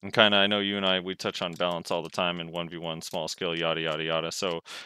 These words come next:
are you surprised with these results? And are you surprised, are there any classes you were surprised didn't, didn't win?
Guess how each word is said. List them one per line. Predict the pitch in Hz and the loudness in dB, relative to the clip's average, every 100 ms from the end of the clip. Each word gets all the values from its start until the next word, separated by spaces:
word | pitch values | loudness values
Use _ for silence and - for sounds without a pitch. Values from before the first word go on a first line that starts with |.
| - | -2
are | 92 | 4
you | 101 113 | 6 6
surprised | 120 110 - 131 135 147 - - | 2 0 8 12 12 12 6 -4
with | 127 127 | -6 -2
these | 127 120 | 0 0
results? | 113 101 123 151 170 - - - | -2 2 6 6 4 -2 -6 0
And | 127 135 139 139 | 4 6 6 4
are | 131 120 | 2 2
you | 120 | 2
surprised, | 113 117 - 120 113 117 110 - | 0 -4 6 8 10 8 4 -2
are | 117 | 0
there | 104 110 | 2 0
any | 120 | 0
classes | - 107 - 98 | 6 6 6 -2
you | 101 | -4
were | 98 | -4
surprised | - 107 104 92 | -4 2 2 2
didn't, | 101 95 87 _ _ _ _ _ _ _ _ _ - | -2 -4 -6 _ _ _ _ _ _ _ _ _ -6
didn't | 98 95 | -6 -6
win? | 78 76 | -8 -10